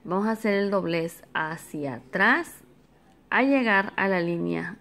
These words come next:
que tenemos acá. Entonces, esta línea con esta la vamos a juntar así. Ya tenemos nuestra primera orejita,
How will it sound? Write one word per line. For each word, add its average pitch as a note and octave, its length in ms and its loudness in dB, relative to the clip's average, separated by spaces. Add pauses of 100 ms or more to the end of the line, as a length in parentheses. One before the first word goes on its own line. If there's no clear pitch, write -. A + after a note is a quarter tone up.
(140)
que F3+ 100 -6
tenemos D#3+ 460 -6
acá. F3 320 -4 (840)
Entonces, D#3+ 760 -10 (580)
esta G#3 360 0
línea G3 360 0
con F#3 180 -2
esta A3+ 340 -2
la - 160 -6
vamos E3 280 -6
a E3+ 40 -12
juntar E3 480 -6 (120)
así. - 540 -10 (880)
Ya E3 160 -6
tenemos F3+ 420 -2
nuestra F3 300 -4
primera D#3 500 -8 (760)
orejita, D#3+ 600 -6